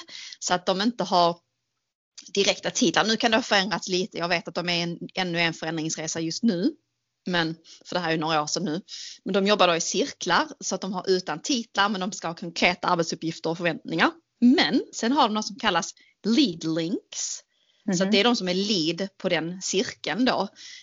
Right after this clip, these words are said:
Speaker 1: Eh, och den personen har mandat att ge arbetsuppgifter, men har också mandat att ta bort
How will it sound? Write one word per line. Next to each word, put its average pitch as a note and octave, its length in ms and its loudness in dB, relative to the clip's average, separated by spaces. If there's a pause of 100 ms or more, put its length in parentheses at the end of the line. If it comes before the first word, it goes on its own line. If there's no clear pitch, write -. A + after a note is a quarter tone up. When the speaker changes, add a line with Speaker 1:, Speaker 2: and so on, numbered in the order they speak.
Speaker 1:
Eh, F3+ 280 4
och G3 100 2
den F#3+ 280 0
personen F#3+ 800 -4
har F#3+ 180 -2
mandat F3 460 -2
att F3 100 -8
ge A3 260 0
arbetsuppgifter, G#3+ 760 -2 (120)
men F3+ 120 -6
har F#3 140 -4
också F3+ 320 -2
mandat F3+ 680 2
att - 220 -6
ta - 160 0
bort F#3 400 4